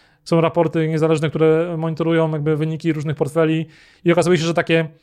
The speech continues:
inwestowanie pasywne, czyli naśladowanie, y, y, y, indeksów daje w długim terminie dużo lepsze stopy zwrotu, no bo raz, że są niższe koszty, na przykład w Finaxie to jest tylko jeden procent od, od twojej, two-, twoich aktywów rocznie,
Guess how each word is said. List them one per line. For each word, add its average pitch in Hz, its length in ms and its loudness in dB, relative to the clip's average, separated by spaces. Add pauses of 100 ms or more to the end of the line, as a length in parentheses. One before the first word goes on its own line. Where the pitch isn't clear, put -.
(480)
inwestowanie 170 500 0
pasywne, 175 400 0
czyli 160 300 -2
naśladowanie, 165 560 0
y, 165 40 2
y, 160 1200 -2
y, 175 580 -8
indeksów 190 600 2 (340)
daje 165 260 4
w 156 40 0
długim 165 200 0
terminie 165 460 2 (340)
dużo 170 160 4
lepsze 175 200 2
stopy 160 180 0
zwrotu, 202 260 2
no 190 100 2
bo 180 220 4 (640)
raz, 170 140 4
że 165 80 0
są 165 120 -2
niższe 185 380 0
koszty, 165 300 0
na 190 60 2
przykład 165 220 0
w - 20 -14
Finaxie 170 260 -2
to 160 40 0
jest 156 100 -2
tylko 160 140 0
jeden 156 180 4
procent 160 340 -2
od, 170 140 -8
od 175 160 -10
twojej, 156 380 0
two-, 160 280 -4
twoich 160 220 0
aktywów 170 520 -2
rocznie, 180 380 0